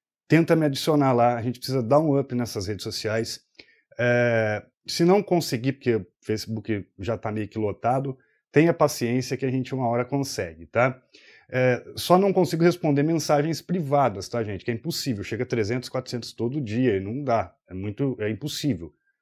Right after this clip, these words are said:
Mas nas postagens que eu faço, eu sempre tô lendo o que o pessoal comenta e às vezes, assim, até respondo a maioria dos comentários.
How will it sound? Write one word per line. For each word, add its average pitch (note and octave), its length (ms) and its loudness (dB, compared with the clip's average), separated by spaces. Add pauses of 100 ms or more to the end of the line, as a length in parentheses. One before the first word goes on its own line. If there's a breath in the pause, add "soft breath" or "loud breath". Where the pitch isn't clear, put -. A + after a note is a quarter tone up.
(180)
Mas C3 220 4
nas D3 140 2
postagens D3 440 0
que - 60 -2
eu C#3 60 0
faço, C3+ 420 -4
eu B2 40 -8
sempre C#3+ 220 -10
tô D3+ 120 0
lendo C3+ 180 -2
o B2+ 40 -6
que C3 120 -10
o C3 40 -6
pessoal B2+ 340 -6
comenta A#2+ 500 -4
e - 20 2
às A#2 160 -2
vezes, B2+ 180 0
assim, A#2 420 -2 (160)
até A2 280 -2
respondo C3+ 640 -2
a B2+ 100 0
maioria C#3 640 0
dos G2 180 -8
comentários. - 760 -16